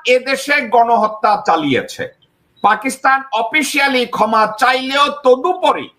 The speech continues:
আবারও ক্ষমা চাইতে রাজি হলেও যুদ্ধাপরাধের সহযোগীরা এখনো ক্ষমা চায়নি।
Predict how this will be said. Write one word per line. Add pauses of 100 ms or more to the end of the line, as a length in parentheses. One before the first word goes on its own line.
(300)
আবারও
ক্ষমা
চাইতে
রাজি
হলেও (540)
যুদ্ধাপরাধের
সহযোগীরা (120)
এখনো
ক্ষমা
চায়নি।